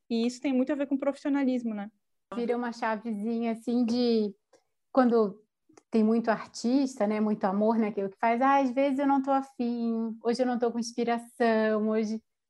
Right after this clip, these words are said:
Speaker 2: Ok, perceba-se, conheça-se esse ponto, mas eu tô aqui a serviço do outro, né? Eu tô aqui pra contribuir, eu sou profissional. Então, uma forcinha a mais <laughs> a gente tem que fazer. Tem um
Speaker 1: Sim.
Speaker 2: resultado envolvido, tem profissionalismo aí.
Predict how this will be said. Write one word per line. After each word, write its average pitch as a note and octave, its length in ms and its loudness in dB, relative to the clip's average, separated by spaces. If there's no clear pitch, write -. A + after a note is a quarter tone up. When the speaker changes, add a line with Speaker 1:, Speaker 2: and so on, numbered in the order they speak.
Speaker 2:
Ok, G#3+ 520 2
perceba-se, A#3 760 2
conheça-se A#3+ 600 0
esse C4 240 -2
ponto, D4+ 360 4
mas G3+ 320 -4
eu G#3 140 2
tô A3 260 2
aqui A#3 280 4
a D4+ 80 4
serviço C#4+ 500 2
do C4+ 140 0
outro, A3 460 4
né? G3 200 -4
Eu G#3 60 -6
tô G#3+ 80 -2
aqui G#3+ 180 -4
pra A#3+ 160 -2
contribuir, B3 640 -2
eu G3+ 140 2
sou B3+ 300 2
profissional. C#4 840 -4
Então, G3+ 300 -2
uma F4+ 320 4
forcinha B3 640 0
a G3 40 -4
mais G3 760 -6
<laughs> - 120 -20
a G#3 120 -4
gente A3 380 -2
tem F#3+ 280 0
que - 120 -20
fazer. G3+ 560 -4
Tem B3+ 200 6
um C#4+ 60 4
Speaker 1:
Sim. C4 60 0
Speaker 2:
resultado A3+ 760 0
envolvido, G3 800 -2
tem C4 300 4
profissionalismo G#3 920 -2
aí. F3+ 280 -4